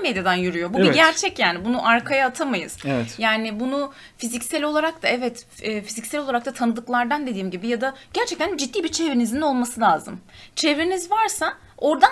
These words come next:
Speaker 1: da gidebilir.
Speaker 2: Hı hı.
Speaker 1: Yani oradan da kendinizi tanıtabilirsiniz ama en çok sosyal medyadan bulabileceğiniz bir iş bu.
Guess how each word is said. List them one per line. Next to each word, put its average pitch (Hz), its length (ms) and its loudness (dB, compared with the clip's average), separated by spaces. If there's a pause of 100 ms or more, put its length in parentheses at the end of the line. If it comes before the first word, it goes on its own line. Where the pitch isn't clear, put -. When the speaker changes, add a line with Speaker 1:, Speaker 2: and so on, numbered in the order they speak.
Speaker 1:
da 381 40 -2
gidebilir. 190 680 -8
Speaker 2:
Hı 139 40 -8
hı. 131 60 -6 (360)
Speaker 1:
Yani 208 280 2
oradan 277 300 2
da 339 40 -4
kendinizi 220 340 -2
tanıtabilirsiniz 190 640 -6
ama 403 140 0
en 381 220 0
çok 370 220 -4
sosyal 311 340 -2
medyadan 202 320 0
bulabileceğiniz 170 540 -8
bir 160 60 -10
iş - 220 -10
bu. 165 100 -10